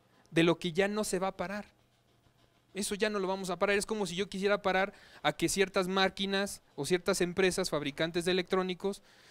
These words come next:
dejaran de sacar cada tres meses modelos nuevos de electrónicos. "Oye, ¿por qué? Si sirve, ¿no? Es que ya este trae la supercámara ultra high, no sé qué",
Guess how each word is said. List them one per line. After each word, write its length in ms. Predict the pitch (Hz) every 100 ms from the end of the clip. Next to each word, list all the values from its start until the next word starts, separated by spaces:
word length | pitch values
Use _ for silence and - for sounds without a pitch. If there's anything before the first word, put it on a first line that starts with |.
| - -
dejaran 360 | 160 196 202
de 80 | 185
sacar 320 | 170 160 180
cada 280 | 175 190 190
tres 200 | 190 190
meses 440 | 185 185 190 180 -
modelos 420 | 165 165 180 170
nuevos 540 | 175 175 170 - - _ _ _ _ _ _ -
de 40 | 147
electrónicos. 580 | 151 - 208 202 - -
"Oye, 200 | 214 214
¿por 260 | - 196
qué? 400 | - 240 262 277
Si 140 | 262 208
sirve, 540 | - 240 262 277 262
¿no? 240 | 233 240 254
Es 120 | -
que 160 | 196
ya 160 | 175 202
este 240 | 202 -
trae 180 | - 202
la 100 | 208
supercámara 760 | 190 165 - 160 190 202 196 175
ultra 360 | 196 190 180
high, 300 | - 185 196
no 100 | 190
sé 140 | 180 165
qué", 320 | 247 339